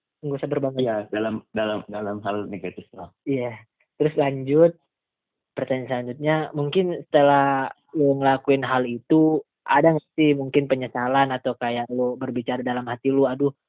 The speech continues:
Speaker 1: kok gua begini banget ya, anjing, sampai ngecewain orang tua."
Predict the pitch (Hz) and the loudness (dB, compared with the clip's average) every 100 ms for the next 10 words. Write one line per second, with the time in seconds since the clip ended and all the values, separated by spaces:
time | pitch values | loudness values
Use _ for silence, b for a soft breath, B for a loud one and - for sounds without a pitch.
0 | _ - 139 147 143 127 123 127 123 127 | _ 0 2 4 2 0 -4 -4 -6 -6
1 | 139 139 131 127 123 123 131 120 120 117 | -8 -6 -4 -4 -8 -10 -10 -10 -8 -10
2 | 117 117 113 110 110 107 - 117 120 | -8 -8 -8 -10 -12 -14 -12 -8 -6